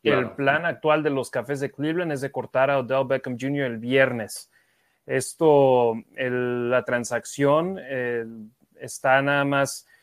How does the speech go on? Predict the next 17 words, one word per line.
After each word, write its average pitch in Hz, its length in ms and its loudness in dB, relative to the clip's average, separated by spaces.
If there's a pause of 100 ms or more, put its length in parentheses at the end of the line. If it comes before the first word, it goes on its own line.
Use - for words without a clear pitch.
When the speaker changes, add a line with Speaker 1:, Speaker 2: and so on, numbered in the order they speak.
(220)
Speaker 2:
con 135 220 0
una, 143 380 2
un 147 200 -2
acuerdo 147 760 4
de 131 260 0
reducir 123 540 -2
el 147 120 0
dinero 131 440 0
que 143 100 -4
los 120 380 -4
Browns 139 340 2
le 156 60 2
deberían 135 760 0
si 123 240 -10
no 127 240 0
lo 135 240 2
agarran 123 560 0